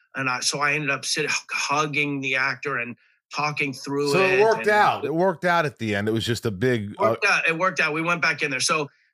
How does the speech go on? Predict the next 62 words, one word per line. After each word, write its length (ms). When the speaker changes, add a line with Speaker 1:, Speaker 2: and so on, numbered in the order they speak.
Speaker 1:
I, 260
that's 220
not 180
exactly 520
like, 360
you 80
know, 220
was 160
there 100
some 260
human 340
being? 160
I'm 100
sure 220
there 120
have 100
been 140
human 280
beings 320
that 120
I 120
was, 220
like, 280
not 220
that 180
Speaker 2:
Fond 180
Speaker 1:
much 140
of 100
a 40
Speaker 2:
of. 40
Speaker 1:
fan 200
of 120
them 200
as 100
a 60
human 200
being, 200
but, 220
uh, 100
but 220
that's 240
the 80
thought 240
that 80
came 160
into 120
my 120
mind. 240
Speaker 2:
Wow. 320
Speaker 1:
Wait, 140
I 40
have 160
to 80
tell 140
you 60
this 140
other 180
thing. 340
The 80
Third 320
Speaker 2:
Mm. 100
Speaker 1:
Epoch, 340